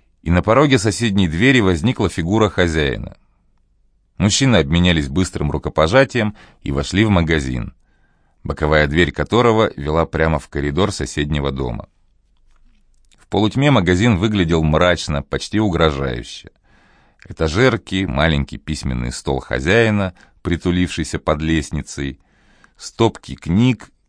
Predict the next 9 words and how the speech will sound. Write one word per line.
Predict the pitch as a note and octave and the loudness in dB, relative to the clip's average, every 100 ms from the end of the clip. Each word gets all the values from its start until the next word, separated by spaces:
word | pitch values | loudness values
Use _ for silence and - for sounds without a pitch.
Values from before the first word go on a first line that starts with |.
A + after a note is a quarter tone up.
| _ _ | _ _
и | - | -6
даже | D2 F2 D2+ E2 C#2 _ _ - | 0 2 2 0 -2 _ _ -16
вешалка | D2 F2+ C3 - G#2 - | -2 2 2 2 -2 -4
приобретала | D2+ D#2+ D2+ E2 - A#2+ A#2 G#2+ F#2 | -4 0 0 0 2 2 4 2 0
в | - _ - | -4 _ -6
приглушенном | F2+ D2+ F2+ F2 - A2+ F#2 E2 | -4 0 0 0 0 2 2 2
свете | D2+ F#2 G2 E2+ | -2 -2 -2 -2
фантастические | - D2+ D2+ - G2 - F#2+ - F2 | -6 -6 -6 -8 -8 -8 -8 -4 -6
контуры. | - E2 C#2 - - - | -2 -2 -2 -6 -16 -16